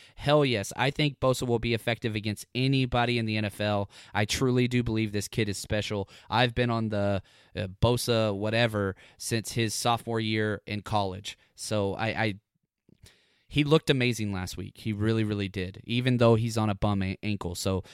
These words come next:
we'll just have to see what happens. But again, going back to the weaknesses of the Bengals offense,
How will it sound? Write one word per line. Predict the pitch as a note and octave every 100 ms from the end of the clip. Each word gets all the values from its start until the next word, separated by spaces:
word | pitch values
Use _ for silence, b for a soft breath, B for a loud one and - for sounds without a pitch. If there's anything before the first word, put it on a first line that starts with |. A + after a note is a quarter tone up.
| B
we'll | A#2
just | D#3+ E3
have | E3+
to | -
see | - C#3
what | B2+ G2+
happens. | A2 A#2 - A2 -
But | - G2+
again, | - G2+ C3+ C#3+ B2
going | G#2+ A#2+ B2+ -
back | B2 C3 -
to | - A2+ A2 G#2+ _ _ _ _ _ _ _
the | C3 B2
weaknesses | A#2+ D#3+ E3 D#3+ - C3 B2 - B B
of | C3 D#3
the | D3
Bengals | C#3+ A#2+ B2 C#3
offense, | E3 G3+ A#2+ G2 -